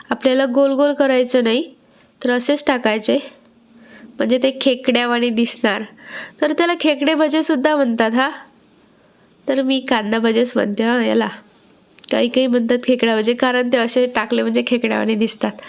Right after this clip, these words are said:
हे बघा, याला आता मस्तपैकी असं कढईमध्ये होऊ द्यायचं पहिले, मग आलटपलट करायचं, नाही तर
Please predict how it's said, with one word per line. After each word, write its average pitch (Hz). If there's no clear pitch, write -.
हे 226
बघा, 127
याला 226
आता 226
मस्तपैकी 233
असं 214
कढईमध्ये 220
होऊ 220
द्यायचं 214
पहिले, 214
मग 226
आलटपलट 233
करायचं, 214
नाही 220
तर 220